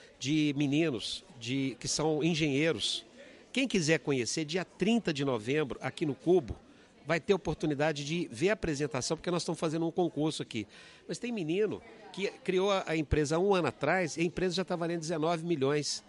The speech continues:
Ele tá abrindo capital, vinte e cinco por cento, e tá buscando, é, patrocinador. Isso em um ano.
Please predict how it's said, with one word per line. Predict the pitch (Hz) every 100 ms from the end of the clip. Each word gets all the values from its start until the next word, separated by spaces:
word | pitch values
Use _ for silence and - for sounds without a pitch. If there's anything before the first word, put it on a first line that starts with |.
| -
Ele | 135
tá | 170
abrindo | 135 165 190
capital, | - 139 - 139 175 185 - -
vinte | 147 185
e |
cinco | - 170 -
por | 135
cento, | - 160 -
e |
tá | 180 180 - - -
buscando, | 143 151 - 165 202 160 120 101
é, | 127 131 123 113 107
patrocinador. | - 156 156 - 160 139 117 107 - - - -
Isso | - 196 -
em | 226 220
um | 214 233
ano. | 202 220 117